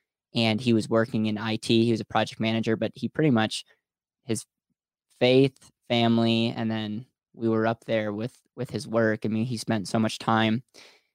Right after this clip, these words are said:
And so I remember the moment that he told me that he was diagnosed with terminal cancer. And it was, it's, it's crazy because in the, in the world of, like, even what we do, he, he was super healthy. He got the best health rating. This is not on any of our radars.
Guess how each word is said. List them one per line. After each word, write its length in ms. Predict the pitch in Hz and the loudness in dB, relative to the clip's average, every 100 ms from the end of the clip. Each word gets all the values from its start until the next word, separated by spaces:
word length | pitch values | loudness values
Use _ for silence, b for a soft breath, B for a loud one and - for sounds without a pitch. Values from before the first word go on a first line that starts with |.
| _ - | _ -2
And 220 | 127 117 | 0 4
so 120 | 127 | 4
I 140 | 113 | 6
remember 400 | 120 113 113 110 | 6 4 4 2
the 180 | 110 113 | 0 -2
moment 400 | 107 107 110 104 | -2 -4 -4 -6
that 100 | 104 | -8
he 120 | 113 | -8
told 220 | 113 113 110 | -4 -2 -2
me 80 | |
that 100 | 107 | -4
he 140 | 113 117 | -4 -4
was 100 | 110 | -2
diagnosed 540 | 135 117 107 107 - | -2 -2 -4 -8 -8
with 160 | 117 113 _ _ _ | -10 -10 _ _ _
terminal 280 | - 113 110 | -8 -6 -8
cancer. 460 | - 139 - - - _ _ _ _ _ _ _ | -6 -6 -6 -12 -16 _ _ _ _ _ _ _
And 120 | 131 | 2
it 60 | 131 | 4
was, 220 | 127 - - | 2 2 0
it's, 200 | 127 - | 0 0
it's 120 | 123 - | -4 0
crazy 320 | 175 196 120 | 2 4 2
because 300 | 117 120 113 | 0 -2 -2
in 80 | 110 | -4
the, 160 | 107 - | -6 -6
in 60 | 120 | -6
the 80 | 110 | -2
world 300 | 117 123 113 | 2 4 2
of, 240 | 113 139 - | -2 -6 -12
like, 240 | - - | -12 -4
even 260 | 110 113 107 | -2 -2 -4
what 180 | 127 - | -8 -8
we 100 | 110 | -6
do, 380 | - 127 117 110 | 2 4 4 2
he, 420 | - 127 113 - _ _ | -2 0 0 -6 _ _
he 120 | _ 143 | _ 0
was 120 | 117 | 2
super 240 | 143 135 | 0 0
healthy. 400 | 131 110 - 113 | 0 -2 0 -2
He 80 | 120 | 0
got 160 | 113 - | -4 -2
the 60 | |
best 240 | 113 123 - | -2 -2 -2
health 200 | 110 - | -2 -2
rating. 440 | 107 110 113 131 _ _ _ - | -6 -6 -8 -10 _ _ _ -8
This 140 | 120 | -4
is 60 | 123 | 0
not 260 | 113 117 | 2 4
on 220 | 113 110 - | 2 -2 0
any 180 | 127 131 | 2 4
of 120 | 110 | 2
our 160 | 110 107 | -2 -2
radars. 720 | 110 127 117 104 107 - - | 0 0 0 -2 -6 -10 -16